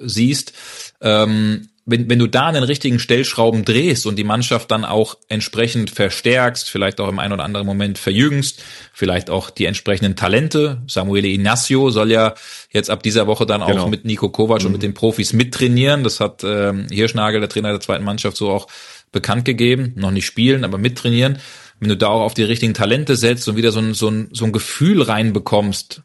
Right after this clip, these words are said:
Speaker 1: so, ne, dieses Wir-Gefühl und dieses B V B und die, weil, weil du merkst auch ganz schnell Heidenheim wieder, ne, du warst im Stadion,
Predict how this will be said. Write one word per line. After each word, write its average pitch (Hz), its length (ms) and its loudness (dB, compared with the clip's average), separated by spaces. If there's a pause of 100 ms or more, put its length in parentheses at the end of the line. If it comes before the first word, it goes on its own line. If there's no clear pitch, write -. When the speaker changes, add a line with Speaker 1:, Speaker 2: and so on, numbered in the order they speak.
(140)
Speaker 1:
so, 98 220 -2
ne, 139 220 0
dieses 107 340 -2
Wir-Gefühl 117 640 2
und 104 160 -4
dieses 110 340 -6 (420)
B 113 140 2
V 117 180 2
B 135 320 2
und 117 180 -4
die, 117 80 -4 (240)
weil, 120 180 -2
weil 120 140 -6
du 135 60 0
merkst 170 260 2
auch 170 80 -2
ganz 170 220 -4
schnell 190 260 0
Heidenheim 131 460 0
wieder, 104 200 0
ne, 123 180 0
du 127 120 0
warst 131 180 2
im 123 60 -2
Stadion, 139 500 -2